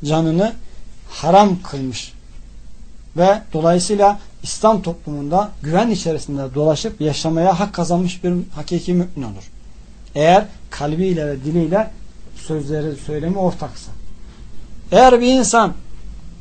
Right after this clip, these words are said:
kalbiyle inanmadığı halde diliyle söylüyorsa İslam bunu münafık diye adlandırıyor. Münafık bir insan La ilahe illallah inancına aykırı bir söz söylemez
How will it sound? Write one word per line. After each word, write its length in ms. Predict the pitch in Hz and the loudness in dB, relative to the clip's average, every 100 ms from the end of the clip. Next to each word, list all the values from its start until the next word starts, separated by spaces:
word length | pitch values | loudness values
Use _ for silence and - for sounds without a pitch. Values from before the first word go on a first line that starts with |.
| - - - - - - - - - - - - - - - - - - - - - | -12 -12 -10 -12 -14 -14 -12 -10 -10 -12 -12 -12 -12 -12 -12 -12 -12 -14 -14 -16 -12
kalbiyle 640 | - 180 220 233 262 247 247 | 2 6 6 6 6 6 6
inanmadığı 540 | 214 247 254 220 202 | 6 6 6 4 4
halde 380 | 196 170 156 143 | 4 4 2 0
diliyle 360 | 160 240 269 240 | 2 4 6 6
söylüyorsa 520 | 220 226 240 220 247 | 6 6 6 6 4
İslam 380 | 214 - 233 226 | 2 4 4 4
bunu 120 | 247 | 2
münafık 480 | 233 226 214 - - | 6 8 8 6 2
diye 100 | 170 | 2
adlandırıyor. 500 | 135 123 104 98 - - - - - - 123 113 - - 147 - - - - - | 2 -6 -10 -10 -10 -10 -12 -10 -8 -8 -8 -12 -10 -8 -8 -8 -12 -12 -14 -2
Münafık 600 | 170 226 247 233 - - | 2 8 10 10 6 2
bir 80 | 214 | 2
insan 440 | 226 202 196 175 - - - - | 4 4 4 4 0 -10 -12 -2
La 260 | 160 202 214 | 8 10 10
ilahe 360 | 214 214 190 220 | 8 8 6 4
illallah 400 | 214 214 180 180 | 4 6 4 2
inancına 460 | 180 190 185 208 | 4 4 4 2
aykırı 580 | - 180 190 185 196 202 | 4 6 4 4 4 4
bir 120 | 208 | 4
söz 340 | 180 - 202 185 | 2 4 4 4
söylemez 760 | - 185 190 180 180 156 - | 2 6 8 8 8 6 4